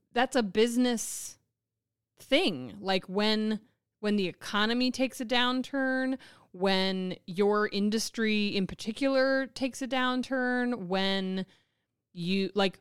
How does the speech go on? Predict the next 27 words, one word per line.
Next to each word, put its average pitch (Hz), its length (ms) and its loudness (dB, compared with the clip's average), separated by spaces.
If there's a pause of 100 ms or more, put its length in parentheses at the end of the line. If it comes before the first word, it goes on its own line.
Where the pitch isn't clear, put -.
there 202 160 4
are 208 40 2
people 214 560 0
all 208 160 0
the 214 80 -2
time 226 380 0
that, 180 160 -2
like, 175 320 -2 (440)
if 190 380 -2
their 196 360 2
spouse 220 540 0
loses 214 380 -2
their 196 140 2
job 180 580 4
or, 175 200 0
like, 170 380 -2 (480)
you 185 800 -2 (240)
have 190 220 -2
a 190 60 0
kid 185 720 4
or 170 560 0
whatever 208 480 0
it 208 60 0
is, 214 240 2
like, 175 180 -2
when, 185 200 -4 (180)
like, 190 220 -6